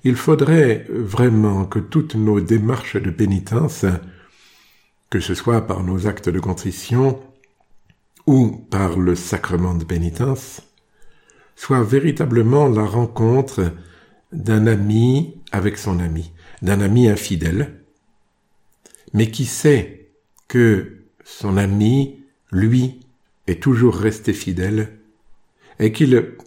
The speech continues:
préfère avoir à pardonner plutôt que de perdre son ami. Et cela, je suis persuadé, d'abord vous encourage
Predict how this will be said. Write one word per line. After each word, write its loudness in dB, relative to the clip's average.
préfère 0
avoir 0
à -6
pardonner 0
plutôt 2
que -6
de 0
perdre -2
son -4
ami. -4
Et -2
cela, 0
je -14
suis -8
persuadé, 0
d'abord 2
vous 2
encourage -2